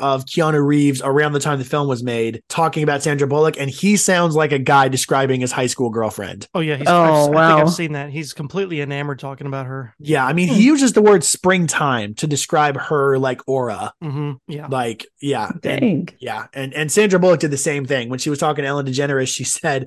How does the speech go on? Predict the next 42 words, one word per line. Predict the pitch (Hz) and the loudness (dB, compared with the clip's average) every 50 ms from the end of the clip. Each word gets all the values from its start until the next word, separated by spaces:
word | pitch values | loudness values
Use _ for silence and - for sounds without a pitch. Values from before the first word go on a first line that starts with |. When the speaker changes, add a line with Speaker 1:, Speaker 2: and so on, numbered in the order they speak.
| - - | -6 -4
Speaker 1:
"You | 165 | -2
know, | 175 160 147 | 0 0 0
sometimes | - 190 185 185 220 202 147 | -2 -6 -4 -2 -2 -2 -2
you | 135 123 | -2 -2
look | 139 156 - | -4 -4 -4
at | 208 220 226 233 | -4 -4 -2 -2
him | 214 170 | -2 -2
and | 139 127 | -4 -4
you | 123 127 | -4 -4
look, | 156 175 156 | -4 -4 -6
he | 143 - 180 | -4 0 0
looks | 190 - - | 0 0 -2
back | - 175 180 - | -4 -4 -4 -4
at | - | -4
you | 156 165 208 | -4 -2 0
and | 220 | 0
you're | 208 170 | 2 0
like, | 147 139 | 0 0
<laughs> | - | 4
'Hoo, | - 381 508 | 4 4 6
hoo, | - 466 381 381 | 6 6 6 8
hoo, | 330 381 | 6 6
hoo.'" | 277 294 196 | 4 2 2
Like, | 156 156 143 135 | 0 0 -2 -2
she | - - 165 | -4 -4 -2
just | 156 160 143 127 | -2 -2 -2 -2
really, | 135 139 147 147 147 143 135 127 123 113 - 135 | 0 0 2 4 4 4 4 4 2 0 -2 -4
like, | 127 123 117 | -4 -4 -4
very | 120 120 131 139 139 139 131 | -4 -2 2 4 4 4 2
giggly. | 120 127 127 120 123 120 113 107 107 _ | 0 -2 -2 -2 -2 -4 -4 -6 -8 _
So | - - - 196 185 180 175 170 165 147 - - - | -6 0 2 4 4 6 6 4 2 0 -2 -6 -4
we | 165 170 180 214 | 0 2 4 4
all | 240 247 247 | 4 4 4
know | 226 214 202 | 4 4 4
there | 185 190 | 6 6
was | 185 180 160 | 4 4 2
a | 160 147 | 0 -2
film | - 180 170 165 160 151 | 0 0 0 0 2 0
made | 151 151 143 - | 0 0 0 0
after | - 147 147 143 - 135 | 2 2 2 2 0 0
this | 123 117 - - | -2 -2 -4 -4
film | - 110 92 - 71 90 | -8 -8 -10 -10 -12 -14